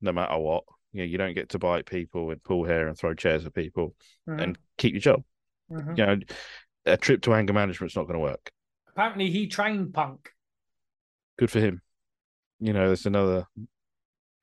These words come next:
Speaker 1: what?
Speaker 2: Good job, jackass.
Speaker 1: How does that, yeah, how does that get you a job?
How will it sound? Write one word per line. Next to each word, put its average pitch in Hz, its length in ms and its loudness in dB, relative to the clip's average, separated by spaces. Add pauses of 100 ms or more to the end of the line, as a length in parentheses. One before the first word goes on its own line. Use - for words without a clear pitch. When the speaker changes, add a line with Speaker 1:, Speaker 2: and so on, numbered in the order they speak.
(960)
Speaker 1:
what? 180 220 0
Speaker 2:
Good 196 120 0
job, 208 320 6
jackass. 185 440 4
Speaker 1:
How 127 80 8
does 139 160 0
that, 135 120 2
yeah, 123 140 6
how 107 80 4
does 127 120 -2
that 127 140 2
get 117 140 -2
you 113 140 0
a 110 40 0
job? 104 280 0